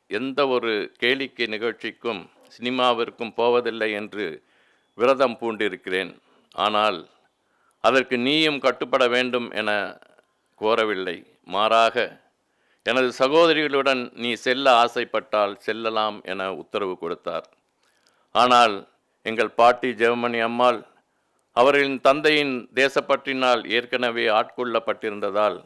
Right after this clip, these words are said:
கணவனின் விரதத்தில் முழுமையாக இறுதி வரை பங்கு பெற்றார். பணக்கார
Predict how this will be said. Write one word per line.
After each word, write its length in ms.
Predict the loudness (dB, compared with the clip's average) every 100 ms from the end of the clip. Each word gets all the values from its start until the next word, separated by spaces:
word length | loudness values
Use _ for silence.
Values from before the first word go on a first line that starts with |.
| _ _ _ _ _ -2
கணவனின் 500 | 2 4 2 0 -4
விரதத்தில் 640 | -2 0 2 -2 -4 -8 -8
முழுமையாக 800 | -10 -8 -6 -2 2 2 2 -2 -4
இறுதி 340 | -8 -8 -6
வரை 280 | -4 -4 -6 -10 _
பங்கு 260 | -12 -10 -10
பெற்றார். 440 | -12 -12 -10 -10 _ _ _ _ _ _ _ _ _ _ _ _ _
பணக்கார 500 | 0 2 4 8 10